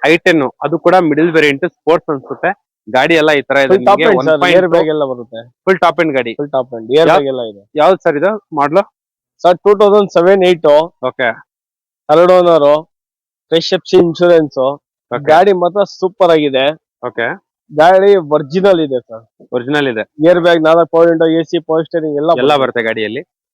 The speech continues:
Speaker 1: And ಸರ್ ಈ ಗಾಡಿಗೆ ಒಂದು ಒಳ್ಳೆ ಪ್ರೈಸ್ ಕೊಟ್ಬಿಡಿ ಸರ್, ಜೆ ಕೆ ಕಾರ್ಸ್ ಇಂದ.
Speaker 2: ಸರ್
Speaker 1: ಜೆ ಆರ್.
Speaker 2: ಎರಡು ಲಕ್ಷ ಹದಿನೈದು ಸಾವಿರ ಹೇಳ್ತಾ ಇದ್ದೀನಿ.
Speaker 1: ಓಕೆ.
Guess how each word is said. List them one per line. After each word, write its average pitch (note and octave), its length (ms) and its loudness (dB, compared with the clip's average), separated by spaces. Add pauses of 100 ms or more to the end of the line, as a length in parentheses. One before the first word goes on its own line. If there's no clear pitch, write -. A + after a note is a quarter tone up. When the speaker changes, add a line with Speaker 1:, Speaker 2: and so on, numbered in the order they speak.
(160)
Speaker 1:
And C#3 180 -2
ಸರ್ G3 160 -2
ಈ G3+ 80 2
ಗಾಡಿಗೆ F#3+ 480 2
ಒಂದು D#3+ 280 0
ಒಳ್ಳೆ D3+ 220 0
ಪ್ರೈಸ್ F3+ 280 -2
ಕೊಟ್ಬಿಡಿ E3 340 -8
ಸರ್, D#3 200 -4
ಜೆ C#3 380 -6
ಕೆ D#3+ 140 -2
ಕಾರ್ಸ್ C#3+ 300 -6
ಇಂದ. C3 80 -8 (260)
Speaker 2:
ಸರ್ F3+ 200 2
Speaker 1:
ಜೆ F#3 100 4
ಆರ್. F#3+ 80 4
Speaker 2:
ಎರಡು G#3+ 200 4
ಲಕ್ಷ - 300 -2
ಹದಿನೈದು G3 260 0
ಸಾವಿರ G3 240 0
ಹೇಳ್ತಾ F3+ 260 0
ಇದ್ದೀನಿ. D#3 540 -4
Speaker 1:
ಓಕೆ. A#2+ 180 -10